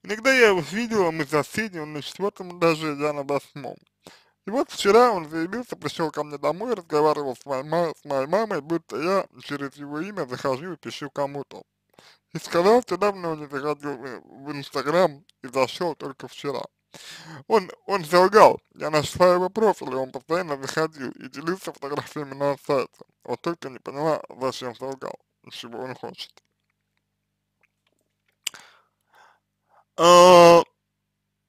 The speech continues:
<clears throat> дело здесь, э, в том, а, что вы, на мой, э,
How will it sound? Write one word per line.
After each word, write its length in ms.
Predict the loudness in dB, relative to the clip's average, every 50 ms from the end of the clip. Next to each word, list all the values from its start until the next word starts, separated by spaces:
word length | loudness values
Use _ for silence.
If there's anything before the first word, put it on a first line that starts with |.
| _ _ _ _ _
<clears throat> 1000 | -14 -12 -12 -12 -14 -20 _ -10 -4 0 0 2 2 0 -2 -6 -10 -14 -18 -20 _ _ _ _ -20 -20 -20 -20 -20 -20 -20 -20 _ _ _ _ _ _ _ _ _ _ _ _ _ -20 -20 -20 -20 _ _ _ _ _ _ _ _ _
дело 300 | -6 0 2 4 4 4
здесь, 420 | 2 2 -2 -2 -2 -2 -2 -4 -8
э, 200 | -4 -2 -2 -2
в 120 | -2 -4
том, 480 | -6 -6 -6 -6 -8 -10 -14 -18 -20 -20 _
а, 720 | -6 -4 -2 0 2 2 2 2 2 2 0 0 -2 -4
что 520 | -6 -8 -10 -8 -6 -6 -4 -4 -4 -6
вы, 500 | -8 -10 -8 -6 -4 -4 -4 -6 -8 -8 -12 -18 -20 _ _ _ _
на 180 | -4 -2 -2 -2
мой, 360 | 0 0 0 0 -2 -2 -6
э, 540 | -12 -18 -20 -16 -12 -8 -8 -6 -6 -8